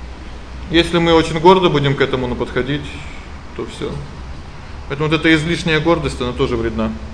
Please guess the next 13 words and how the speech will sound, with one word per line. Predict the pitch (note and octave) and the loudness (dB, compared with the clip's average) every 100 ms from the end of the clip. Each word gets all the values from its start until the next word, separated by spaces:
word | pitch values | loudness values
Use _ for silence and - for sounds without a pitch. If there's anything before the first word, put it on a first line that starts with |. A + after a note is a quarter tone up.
| - - - - - - - - - - - - - - - - - - | -12 -12 -14 -14 -12 -12 -12 -10 -8 -8 -8 -10 -10 -10 -10 -10 -10 -4
А, | D3 C#3+ C3+ B2+ - - - - - - - - - - - - - - - - - | 2 4 4 2 -6 -10 -8 -8 -8 -8 -10 -8 -8 -8 -8 -8 -8 -8 -10 -12 2
если | E3 G3 G3 F#3+ | 6 8 6 6
человека | G3+ F#3+ G3 | 8 10 10
волнует | G3 G3 G3+ G3 | 8 10 10 8
только | G3 F#3 F#3+ | 8 8 8
его | F#3 | 8
наслаждение, | F#3 F3+ F#3 E3+ F3+ G#3 F#3+ C#3+ | 6 4 4 4 6 6 8 6
то | B2 D#3 D#3 | 6 8 8
этот | D#3 D#3 | 8 6
уровень | F3+ F3 D3+ | 4 4 4
становится | C#3+ C#3+ C#3+ C#3+ C#3+ | 2 2 2 2 0
не-, | C#3 C3+ | 0 2
недоступным. | C#3 C3+ C3+ - D#3+ C3+ G#2+ | 2 2 2 0 0 -2 -4